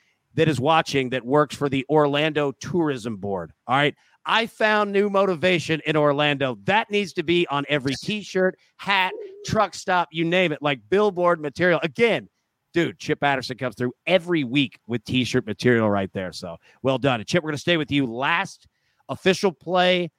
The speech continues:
of these slates, and we've got our Big Six games coming in a minute with more official plays, but we've got Kansas State at Oklahoma. All right, Oklahoma's a thirteen point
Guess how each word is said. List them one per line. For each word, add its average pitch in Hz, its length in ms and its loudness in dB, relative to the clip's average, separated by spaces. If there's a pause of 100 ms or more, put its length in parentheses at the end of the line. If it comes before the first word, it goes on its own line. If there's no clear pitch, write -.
(280)
of 147 260 0
these 220 280 2
slates, - 520 -4 (320)
and 120 80 -6
we've 139 160 -2
got 139 220 2 (120)
our 131 100 0
Big 143 220 0
Six 143 280 0
games 127 260 0
coming 131 200 0
in 127 40 0
a 120 40 -2
minute 123 160 0
with 107 80 -12
more 127 160 4
official 113 280 -4
plays, 104 300 -8 (360)
but 143 220 2 (300)
we've 127 120 -4
got 147 180 -2
Kansas 214 380 -2
State 170 320 0 (400)
at 143 240 -2
Oklahoma. 170 800 0 (260)
All 110 60 -4
right, 135 180 0
Oklahoma's 156 460 -4
a 131 80 -10
thirteen 190 640 -2
point 160 260 -10